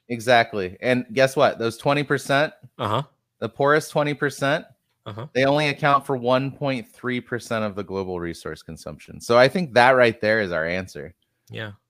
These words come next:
Speaker 1: Eighty percent of our resources are being gobbled up by twenty percent of the people on Earth.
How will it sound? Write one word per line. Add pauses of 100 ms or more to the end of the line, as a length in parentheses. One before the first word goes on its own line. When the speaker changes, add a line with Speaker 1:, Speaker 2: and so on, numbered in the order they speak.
(200)
Speaker 1:
Eighty
percent
of
our
resources
are
being
gobbled
up
by
twenty
percent
of
the
people
on
Earth.